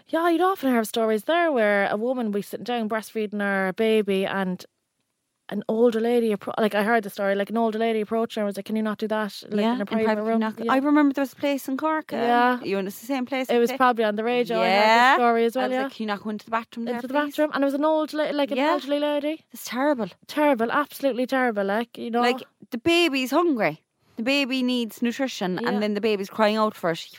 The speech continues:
Speaker 2: What are you gonna do? Ignore it?
Speaker 1: I know. And it's weird, you think, like, the elderly lady be thrilled to see
Speaker 2: Thrilled?
Speaker 1: this.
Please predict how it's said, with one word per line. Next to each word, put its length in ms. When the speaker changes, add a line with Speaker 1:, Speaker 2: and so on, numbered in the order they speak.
Speaker 2:
What 140
are 60
you 80
gonna 140
do? 240
Ignore 340
it? 260
Speaker 1:
I 60
know. 240
And 120
it's 160
weird, 240
you 80
think, 340
like, 640
the 140
elderly 360
lady 360
be 420
thrilled 380
to 340
see 160
Speaker 2:
Thrilled? 260
Speaker 1:
this. 340